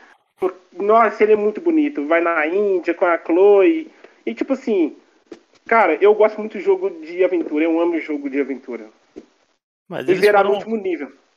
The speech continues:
Speaker 2: eles foram honestos com esse jogo aí, né, Soldado Kaká? Venderam abaixo
Speaker 1: Foi.
Speaker 2: do preço, né, e foi vendido como coisa, né? Diferente aí de jogos
Speaker 1: Como
Speaker 2: aí que
Speaker 1: D L C.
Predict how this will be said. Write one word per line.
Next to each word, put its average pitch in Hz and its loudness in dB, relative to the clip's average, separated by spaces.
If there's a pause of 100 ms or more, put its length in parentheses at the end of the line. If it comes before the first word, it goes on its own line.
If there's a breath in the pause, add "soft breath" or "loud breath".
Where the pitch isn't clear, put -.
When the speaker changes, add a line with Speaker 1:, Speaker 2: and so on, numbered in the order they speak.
(140)
Speaker 2:
eles 123 -10
foram 170 -6
honestos 151 -6
com 147 -6
esse 139 -10
jogo 127 -10
aí, 110 -8
né, 107 -8
Soldado 95 -12
Kaká? 90 -8
Venderam 107 -6
abaixo 101 -2
Speaker 1:
Foi. 156 2
Speaker 2:
do - -10
preço, 139 -10
né, 127 -8
e 117 -10
foi 120 -10
vendido 120 -8
como 131 -12
coisa, 101 -6
né? 101 -8
Diferente 117 -6
aí 117 -6
de 113 -10
jogos 110 0
Speaker 1:
Como 208 0
Speaker 2:
aí - -4
que 214 2
Speaker 1:
D 233 -2
L 226 -8
C. 208 -4